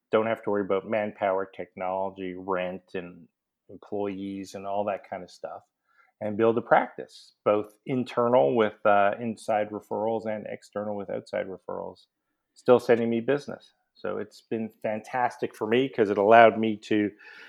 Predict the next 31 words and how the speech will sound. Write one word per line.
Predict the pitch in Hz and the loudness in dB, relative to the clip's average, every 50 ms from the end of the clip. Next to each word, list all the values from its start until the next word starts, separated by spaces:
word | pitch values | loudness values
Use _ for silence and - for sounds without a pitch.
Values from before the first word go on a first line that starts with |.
| - _ _ | -20 _ _
get | - 147 143 147 | 10 10 10 10
some | - 139 | 8 6
more | 135 135 127 | 8 8 10
leisure | 127 131 135 139 131 127 123 | 10 10 10 8 8 2 -2
time | - - 131 127 127 127 127 127 120 | 0 2 4 6 8 8 8 6 4
and | 110 107 107 113 120 - - | 4 2 2 -2 -6 -8 -2
to | - 123 113 | 2 2 4
be | 104 117 120 | 6 8 8
on | 117 113 110 | 8 8 8
the | 110 107 | 6 6
road. | 110 123 143 143 127 113 104 | 6 8 8 8 8 8 8
I | 101 104 | 6 4
did | 101 101 - 104 104 | 4 0 0 0 2
a | 104 | 4
lot | 104 107 110 113 110 | 6 8 8 8 8
of | 104 | 6
work | 101 113 117 107 - - | 4 4 2 2 2 0
over | 113 104 | -2 -2
the | 107 107 | 0 0
last | 113 107 107 107 - - | 2 2 0 -2 -6 -8
couple | 110 107 - 110 107 | -8 -8 -6 -6 -8
of | 104 | -8
years | 101 107 104 104 110 107 98 104 | -6 -6 -6 -6 -6 -8 -8 -8
in, | 101 98 98 95 | -8 -8 -6 -4
uh, | 95 95 95 95 | -4 -4 -4 -6
Southeast | - - - 110 98 - - 104 95 - - 117 | -6 -2 0 0 0 0 -2 -8 -8 -6 0 2
Asia | 110 107 104 98 104 101 | 2 2 2 0 -4 -6
and | 92 92 | -8 -8
Central | - - 110 107 104 - 110 98 101 | -10 -10 -10 -10 -6 -6 -4 -4 -2
Asia, | 107 107 104 98 104 104 98 98 - _ | -2 -4 -4 -4 -4 -4 -4 -4 -6 _
teaching | - 110 101 - - 107 104 104 101 98 | -8 -8 -8 -8 -8 -8 -8 -8 -8 -12